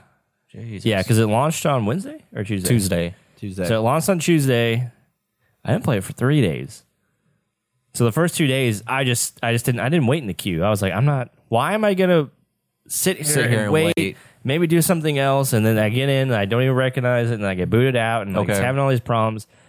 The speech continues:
Speaker 2: So I waited till I got back from work,
Speaker 1: Mm-hmm.
Speaker 2: and, uh, I was finally able to get in, no problem.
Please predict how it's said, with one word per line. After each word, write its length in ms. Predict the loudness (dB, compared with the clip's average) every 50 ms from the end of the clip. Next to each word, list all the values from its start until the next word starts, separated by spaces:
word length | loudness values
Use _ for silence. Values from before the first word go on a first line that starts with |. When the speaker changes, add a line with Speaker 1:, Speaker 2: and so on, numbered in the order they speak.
| _ _ _ _
Speaker 2:
So 120 | -2 0 0
I 20 | 2
waited 160 | 2 0 0
till 100 | 0 0
I 40 | 0
got 180 | 0 0 -2 -2
back 180 | -2 -2 -2 -2
from 180 | -2 0 0
work, 400 | 2 2 2 2 0 -2 -6 -12 _ _ _ _ _ -18
Speaker 1:
Mm-hmm. 280 | -16 -14 -10 -6 -2
Speaker 2:
and, 300 | 0 0 2 2 2 2
uh, 320 | 2 2 4 2 2 2 2
I 60 | 2
was 100 | 0 0
finally 260 | 0 -2 0 0 2
able 140 | 2 2 2
to 60 | 2
get 120 | 0 0 -2
in, 80 | -2
no 120 | -2 -4 -4
problem. 420 | -2 -2 -2 -2 -4 -8 -12 -18